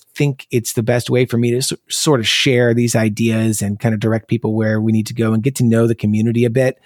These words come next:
And it's a free subscribe, but people should subscribe to that Substack if they really want to kind of get educated in this stuff. That's really my, my main project right now is, uh,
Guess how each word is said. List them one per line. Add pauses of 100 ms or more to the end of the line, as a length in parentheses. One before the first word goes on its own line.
(160)
And
it's
a
free
subscribe, (120)
but
people
should
subscribe
to
that
Substack
if
they
really
want
to (180)
kind
of
get
educated
in
this
stuff.
That's
really
my,
my
main
project
right
now
is,
uh,